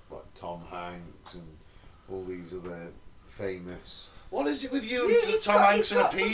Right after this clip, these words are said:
Speaker 2: pedo,
Speaker 3: against
Speaker 2: even though it's, like, complete bullshit?
Speaker 3: Tom
Speaker 2: You still
Speaker 3: Hanks.
Speaker 2: bring it up every time.
Speaker 1: Well, you never know, do you?
Speaker 2: You don't, but all the stuff that about the Grease thing was utter rubbish.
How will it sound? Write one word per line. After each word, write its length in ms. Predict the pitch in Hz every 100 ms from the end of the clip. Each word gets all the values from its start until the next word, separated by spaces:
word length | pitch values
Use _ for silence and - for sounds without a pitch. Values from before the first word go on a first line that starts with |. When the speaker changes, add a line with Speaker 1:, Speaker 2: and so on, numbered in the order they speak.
| -
Speaker 2:
pedo, 140 | 453
Speaker 3:
against 200 | 427 190
Speaker 2:
even 160 | 208 208
though 140 | 214
it's, 200 | 202 -
like, 200 | 180 180
complete 560 | 180 175 - 190 202 147
bullshit? 420 | 185 190 - 311
Speaker 3:
Tom 140 | 339 -
Speaker 2:
You 80 | -
still 280 | 170 180
Speaker 3:
Hanks. 140 | 180 - -
Speaker 2:
bring 180 | 180 180
it 100 | 175
up 140 | 190 175
every 200 | 165 170
time. 360 | 175 190 175 104
Speaker 1:
Well, 120 | 98 87
you 80 | 98
never 200 | 98 90
know, 220 | 95 107
do 100 | 95
you? 240 | 101 120 110 - - - - - - -
Speaker 2:
You 160 | 175 170
don't, 440 | 214 190 131 135
but 80 | 131
all 220 | 151 165
the 80 | 156
stuff 340 | 143 151 151 -
that 140 | 143
about 220 | 135 139
the 80 | 135
Grease 460 | 110 135 139 131 -
thing 260 | 113 110
was 120 | 113 123
utter 220 | 120 113
rubbish. 580 | 127 123 117 - -